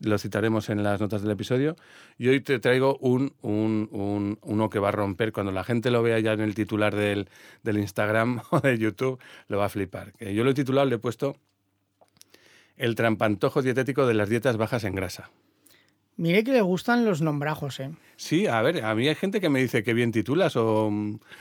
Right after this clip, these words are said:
Speaker 1: a lo mejor me lo dicen por quedar bien, pero
Speaker 2: Yo creo que sí.
Speaker 1: <laughs> ¿Que sí lo primero o que sí lo segundo?
Speaker 2: Yo creo que sí.
Speaker 1: <laughs> Joder, con el representante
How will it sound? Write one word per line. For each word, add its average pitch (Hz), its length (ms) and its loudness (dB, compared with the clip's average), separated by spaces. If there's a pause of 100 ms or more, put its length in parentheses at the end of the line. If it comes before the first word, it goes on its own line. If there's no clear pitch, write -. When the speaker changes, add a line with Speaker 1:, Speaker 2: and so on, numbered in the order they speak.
(180)
Speaker 1:
a - 80 -4
lo 104 60 2
mejor 143 160 2
me 185 40 0
lo 175 60 2
dicen 139 240 2
por 113 120 0
quedar 101 260 0
bien, 170 300 0
pero 98 640 -6 (240)
Speaker 2:
Yo 196 180 -2
creo 233 140 0
que 160 80 0
sí. 170 220 -4 (440)
Speaker 1:
<laughs> - 1900 -10
¿Que 127 120 -6
sí 170 100 -2
lo 180 140 0
primero 180 340 2
o 160 60 2
que 139 100 2
sí 143 100 2
lo 143 140 2
segundo? 113 540 -2 (100)
Speaker 2:
Yo 220 320 4
creo 247 160 6
que 190 120 2
sí. 202 160 0
Speaker 1:
<laughs> 170 120 -4 (2500)
Joder, 107 200 0
con 123 140 2
el 127 60 0
representante 110 760 -2